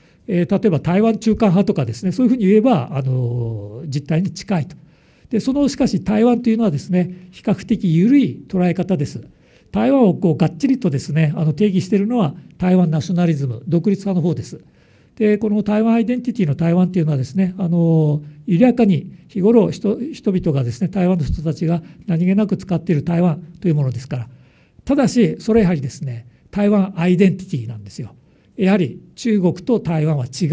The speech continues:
う。まあ、そういった意味でのですね、あの、アイデンティティはしっかり持っている。でも広がっちゃって、それが当たり前のものになっているから、まあ、ある意味、中間派がですね、えー、そこに安住しているということになるわけです。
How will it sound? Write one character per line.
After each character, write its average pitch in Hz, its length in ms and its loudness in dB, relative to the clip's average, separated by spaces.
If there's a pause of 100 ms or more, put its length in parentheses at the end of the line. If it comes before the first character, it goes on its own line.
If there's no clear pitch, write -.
(160)
う。 - 100 -6 (460)
ま 196 120 -2
あ、 - 20 0
そ 233 120 0
う 220 60 4
い - 20 0
っ 220 60 -8
た 220 120 2
意 214 80 4
味 220 100 0
で 202 100 2
の 165 100 2
で 120 120 -4
す - 100 -10
ね、 147 320 0
あ 156 160 -4
の、 147 760 2
ア 170 120 -2
イ 165 40 0
デ 170 120 0
ン 156 80 -4
テ - 60 -20
ィ - 40 -20
テ 180 80 0
ィ 202 40 2
は 196 60 0
し - 140 -6
っ - 20 -18
か 202 120 0
り 147 80 0
持 156 100 0
っ 180 40 -4
て 180 120 -4
い 127 40 0
る。 107 120 -10 (300)
で 214 80 -4
も 180 120 2
広 196 260 4
が 254 60 4
っ 233 60 2
ち 247 100 -2
ゃ 233 40 2
っ 202 40 0
て、 - 340 0 (200)
そ - 100 -8
れ 202 80 0
が 196 120 0
当 156 40 0
た 226 140 -2
り 220 80 2
前 226 160 2
の 226 80 0
も 220 120 -2
の 214 100 2
に 208 60 0
な 208 120 2
っ - 20 -4
て 202 140 -4
い - 20 0
る 226 60 0
か 269 120 0
ら、 196 140 2 (220)
ま 233 80 0
あ、 - 40 4
あ 190 40 4
る 185 80 6
意 170 60 6
味、 135 200 -2 (300)
中 196 200 0
間 185 200 2
派 143 240 -2
が - 60 -6
で - 80 -14
す - 100 -16
ね、 202 180 0 (360)
え 160 360 4
ー、 - 40 4
そ 160 100 -2
こ 165 120 2
に 190 200 2
安 147 280 0
住 139 120 0
し - 80 -4
て - 80 0
い 139 40 2
る 127 100 -2
と - 140 -2
い - 100 8
う 131 40 -2
こ 151 80 0
と 226 120 0
に 160 120 2
な 135 140 2
る 117 100 -2
わ 101 80 -10
け - 120 -14
で - 80 -16
す。 - 160 -16